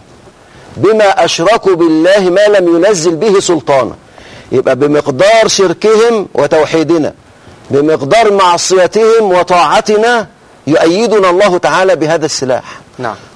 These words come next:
Speaker 1: وإلا في المقابل فإن النبي صلى الله عليه وسلم
Speaker 2: صلى الله عليه
Speaker 1: يقول:
Speaker 2: وسلم.
Speaker 1: "تتداعى عليكم الأمم
Speaker 2: نعم.
Speaker 1: كما تتداعى الأكلة إلى قصعتها". قالوا: "أما، أم، آه، يعني
Speaker 2: أو من قلة
Speaker 1: أو من
Speaker 2: نحن".
Speaker 1: قلة نحن يومئذ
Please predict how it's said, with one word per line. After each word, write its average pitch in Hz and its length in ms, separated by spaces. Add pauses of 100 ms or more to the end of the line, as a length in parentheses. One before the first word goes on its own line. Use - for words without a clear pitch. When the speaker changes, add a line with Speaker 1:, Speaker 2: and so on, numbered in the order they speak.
Speaker 1:
وإلا 170 580
في 151 100
المقابل 160 540
فإن 156 300
النبي 147 340
صلى 135 160
الله 156 160
عليه 160 100
وسلم 160 240 (100)
Speaker 2:
صلى 127 200
الله 117 120
عليه 113 120
Speaker 1:
يقول: 175 200
Speaker 2:
وسلم. 160 120
Speaker 1:
"تتداعى 165 640
عليكم 185 520
الأمم 185 360 (560)
Speaker 2:
نعم. 110 160 (120)
Speaker 1:
كما 202 300
تتداعى 180 680
الأكلة 175 580 (140)
إلى 196 140
قصعتها". 175 800 (640)
قالوا: 180 400
"أما، 170 220 (120)
أم، 143 220
آه، 139 200
يعني 131 280 (240)
Speaker 2:
أو 127 160
من 127 120
قلة 147 280
Speaker 1:
أو 156 40
من 170 120
Speaker 2:
نحن". 170 100
Speaker 1:
قلة 196 640
نحن 185 300
يومئذ 160 560